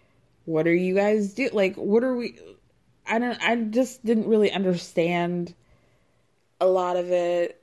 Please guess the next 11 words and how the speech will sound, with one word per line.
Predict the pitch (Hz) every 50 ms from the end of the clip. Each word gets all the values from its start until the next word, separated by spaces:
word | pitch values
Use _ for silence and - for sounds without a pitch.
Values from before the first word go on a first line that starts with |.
| _ - -
And | 175 175 175 175 170 170 170 170 165 -
it | - 165 180 -
wasn't, | 175 190 196 190 185 190 196 185 -
like, | 160 175 175 175 -
if | - 208 220 202 214
this | 247 285 285 -
is | 240
purely | - - - - 196 196 208 214 202
being | 196 202 196 190 185 180
done | 180 170 165 165 165 165 165
for | - - 165 165 160 156 151 151 147 151 156 - - -